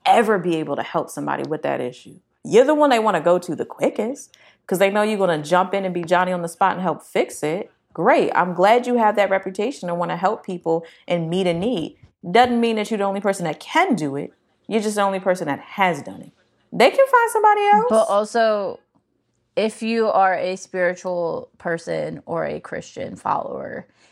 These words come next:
Speaker 2: it's not really your job to help them.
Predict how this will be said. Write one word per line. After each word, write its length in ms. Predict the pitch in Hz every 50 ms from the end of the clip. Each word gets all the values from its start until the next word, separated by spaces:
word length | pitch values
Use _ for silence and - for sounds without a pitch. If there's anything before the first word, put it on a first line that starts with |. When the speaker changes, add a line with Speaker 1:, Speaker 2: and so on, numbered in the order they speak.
| _ _ - -
Speaker 2:
it's 180 | 285 311 -
not 340 | 349 381 392 392 381 349 240
really 500 | 254 240 254 254 269 277 262 226 196 170 -
your 540 | 180 196 190 208 226 226 233 233 226 202 180
job 560 | 175 - 185 170 180 190 214 220 208 196 -
to 120 | - 196
help 340 | 185 151 175 160 - - -
them. 440 | 233 285 285 294 302 320 320 320